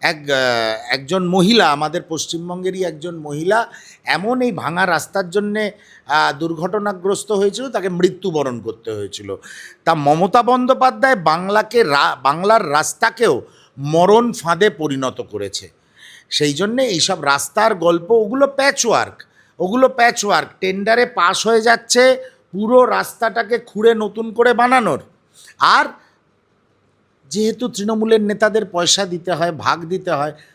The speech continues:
কন্ট্রাক্টররা তো আর খুঁড়ে করছে না, প্যাচওয়ার্ক করে চলে যাচ্ছে, যেটা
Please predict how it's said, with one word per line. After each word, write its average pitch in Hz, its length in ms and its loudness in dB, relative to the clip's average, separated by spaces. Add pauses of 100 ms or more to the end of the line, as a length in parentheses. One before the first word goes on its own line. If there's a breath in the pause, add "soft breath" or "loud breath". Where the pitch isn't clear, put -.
(140 soft breath)
কন্ট্রাক্টররা 214 720 -2
তো 233 140 0
আর 226 80 4
খুঁড়ে 226 320 0
করছে 240 400 0
না, 123 180 -2 (400 soft breath)
প্যাচওয়ার্ক 196 480 -2
করে 214 260 0
চলে 214 280 0
যাচ্ছে, 262 400 2 (300 loud breath)
যেটা 208 400 2